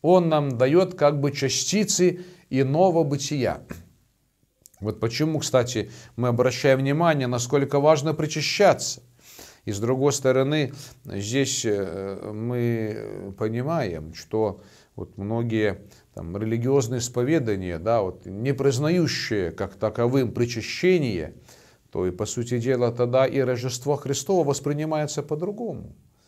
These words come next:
Оно просто как, ну, воспоминание. Да, ну, что когда, когда-то родился там Христос, пришёл в мир, да, и что? А мы говорим, что нет. Господь Бог и сейчас тоже, Он как бы вновь и вновь рождается в наших душах.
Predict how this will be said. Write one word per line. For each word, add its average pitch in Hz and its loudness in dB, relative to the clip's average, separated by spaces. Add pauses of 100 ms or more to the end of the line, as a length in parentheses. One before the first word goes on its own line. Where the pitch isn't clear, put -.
(360)
Оно 95 -6
просто 135 0
как, 123 -2
ну, 240 -8
воспоминание. 156 -4
Да, 101 -12
ну, 247 -10
что - -18
когда, 208 0 (380)
когда-то 143 0
родился 107 -4
там 92 -14
Христос, - -10
пришёл 120 -6
в 92 -8
мир, 69 -14
да, 82 -12
и 151 -4
что? - -8 (920)
А 98 -8
мы 101 -2
говорим, 127 2
что 120 -4
нет. 123 -4 (640)
Господь 123 0
Бог 147 6
и 143 -4
сейчас 151 4
тоже, 156 2
Он 135 0
как 135 2
бы 131 4
вновь 180 6
и 143 -2
вновь 160 4
рождается 139 6
в 131 -2
наших 127 -4
душах. 156 -8